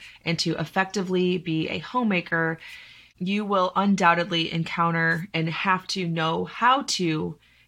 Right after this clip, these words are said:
deal with clutter. I don't even know where stuff comes from, but it is constantly making it into our homes.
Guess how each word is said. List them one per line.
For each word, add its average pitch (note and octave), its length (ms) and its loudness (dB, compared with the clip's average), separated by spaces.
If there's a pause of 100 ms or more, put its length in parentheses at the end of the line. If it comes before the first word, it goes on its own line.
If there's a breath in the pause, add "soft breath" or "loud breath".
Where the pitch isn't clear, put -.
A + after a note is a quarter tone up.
deal F#3+ 360 2
with D#3 320 -2 (180)
clutter. - 580 -4 (280)
I E3 80 0
don't F3+ 140 0
even F3 160 0
know E3+ 120 0
where E3+ 180 0
stuff D#3 260 -6
comes G#3+ 260 0
from, G3 280 2
but E3 160 2
it - 80 0
is D#3 200 -2
constantly F#3+ 520 0
making E3 340 0
it E3 100 0
into E3+ 300 -2
our E3 100 -4
homes. E3 460 -4